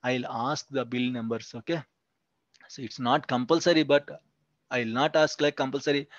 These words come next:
but again, it is always helpful. The very basic information, you should know these values, you should know these compatibility levels. By using this compatibility level, you are able to identify the version of the S Q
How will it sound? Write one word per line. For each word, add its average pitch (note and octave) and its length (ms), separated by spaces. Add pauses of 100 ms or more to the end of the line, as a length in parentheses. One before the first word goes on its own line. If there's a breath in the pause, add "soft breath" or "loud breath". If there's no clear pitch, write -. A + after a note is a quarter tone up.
(220 loud breath)
but C3 180
again, C3 400 (280 soft breath)
it B2+ 120
is B2 120
always B2 420
helpful. B2 360
The A2+ 140
very A#2 260
basic C#3 440
information, B2 680
you B2+ 280
should D3 360
know C3+ 240
these D#3+ 260
values, B2+ 600 (160)
you B2+ 100
should A#2 220
know C3 160
these D3+ 160
compatibility B2 580
levels. A#2 320 (380 loud breath)
By B2 80
using C3 380
this D3+ 120
compatibility B2 600
level, A#2+ 260 (320 loud breath)
you C3+ 100
are C3 100
able A#2+ 280
to C#3 220
identify A#2+ 460
the B2 120
version A2 320
of A2 100
the - 60
S - 140
Q G3+ 100